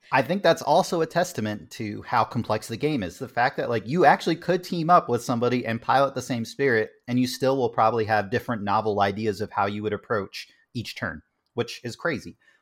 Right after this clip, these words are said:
On top of that, to your point, Sarah, about complexity, there are, there are many times that you will find yourself looking up rulings for, like, different interactions and combinations of, of, of things. That, that's,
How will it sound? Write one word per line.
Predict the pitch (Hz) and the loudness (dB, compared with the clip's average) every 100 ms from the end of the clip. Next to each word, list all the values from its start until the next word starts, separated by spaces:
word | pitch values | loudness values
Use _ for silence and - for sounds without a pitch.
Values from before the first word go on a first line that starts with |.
| - | -4
On | 127 | 4
top | 156 165 | 8 6
of | 143 | 6
that, | 110 98 - | 4 4 2
to | 117 | -4
your | 117 | -4
point, | 123 135 131 | -2 -2 -2
Sarah, | 127 104 98 95 | -4 -2 -2 -2
about | 92 90 90 - | 0 0 -2 -6
complexity, | 107 - 196 - 85 90 _ _ _ _ _ _ _ _ _ | -12 -4 -4 -4 -12 -12 _ _ _ _ _ _ _ _ _
there | 127 160 | 6 8
are, | 151 117 - - _ | 10 8 4 -12 _
there | 151 | 6
are | 147 | 6
many | 95 127 190 | 6 4 2
times | 180 165 113 104 | 6 6 6 2
that | 107 | -6
you | 110 | -4
will | 147 135 | -4 0
find | 131 131 | 0 0
yourself | 127 123 98 | 0 0 -2
looking | 95 120 135 123 | -2 -2 2 2
up | 110 | 0
rulings | 107 143 107 98 - | 2 2 2 -2 -4
for, | 107 98 | -6 0
like, | 98 82 | 0 0
different | 120 131 117 | -4 -4 -4
interactions | 110 107 95 101 - 104 | -4 -2 -2 -2 -8 -6
and | 104 | -6
combinations | 92 104 95 98 95 98 95 | -2 -2 0 -4 -6 -8 -8
of, | 95 82 - - 101 - | -8 -10 -18 -20 -14 -6
of, | 107 - | -6 -4
of | 107 | -8
things. | 98 85 80 | -8 -12 -4
That, | 127 127 | 0 0
that's, | 107 117 - - | 0 -2 -2 -12